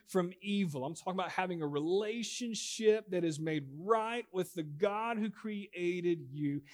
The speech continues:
And the only way to have that salvation is to receive Jesus by believing in his name,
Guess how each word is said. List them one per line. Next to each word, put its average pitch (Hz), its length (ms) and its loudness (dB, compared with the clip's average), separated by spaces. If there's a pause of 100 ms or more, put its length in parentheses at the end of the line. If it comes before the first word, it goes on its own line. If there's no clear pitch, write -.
(100)
And 175 100 -2
the 160 140 2 (100)
only 247 500 2
way 175 400 0
to 160 100 -2
have 147 300 -6
that 196 280 -2
salvation 160 960 -4 (260)
is 156 180 2
to 151 160 0
receive 143 600 -4
Jesus 147 840 -4 (160)
by 135 160 -4
believing 185 960 -6 (200)
in 160 140 -8
his 147 300 -2
name, 135 580 -10